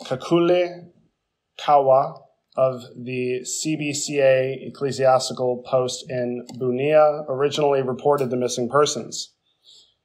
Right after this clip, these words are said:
Upon investigation, the authorities said that during our search in, of, in the area after the A D F incursion, we found the service card of Pastor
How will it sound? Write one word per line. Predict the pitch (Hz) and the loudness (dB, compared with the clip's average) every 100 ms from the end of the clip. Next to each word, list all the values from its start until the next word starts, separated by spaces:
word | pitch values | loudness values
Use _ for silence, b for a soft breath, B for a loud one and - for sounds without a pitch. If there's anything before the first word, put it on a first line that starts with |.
| _ - | _ -14
Upon | - 139 135 | 0 2 4
investigation, | 131 131 147 139 160 151 147 | 4 4 2 4 4 4 0
the | 135 | 0
authorities | 123 139 135 135 131 | 0 2 2 2 -2
said | - 135 131 | 4 4 6
that | 127 120 | 4 4
during | 147 160 156 | 4 6 4
our | 143 | 2
search | 139 - 156 156 156 - | 0 2 4 2 0 -8
in, | - 131 127 - - - | -8 -12 -12 -16 -16 0
of, | 131 120 - - | 0 0 -10 -4
in | 143 143 | -2 0
the | 139 131 | 0 4
area | 139 139 131 135 | 4 6 8 8
after | 131 127 127 143 131 | 6 6 4 0 -2
the | 123 127 127 127 | -2 -4 -4 -4
A | 135 147 | 0 0
D | 147 139 139 | 0 0 4
F | 127 120 - | 4 2 -10
incursion, | 120 117 - 180 170 175 170 170 b b b b _ | -10 -4 0 0 2 0 0 -6 b b b b _
we | 110 | -6
found | - 147 139 135 135 - | 0 2 4 2 -2 -6
the | 127 127 123 | -6 -6 -4
service | - 151 143 143 - | 0 2 2 0 -4
card | - 135 135 135 | 0 4 6 4
of | 131 127 120 | 2 0 0
Pastor | - 131 127 - 127 | 2 2 2 -2 -2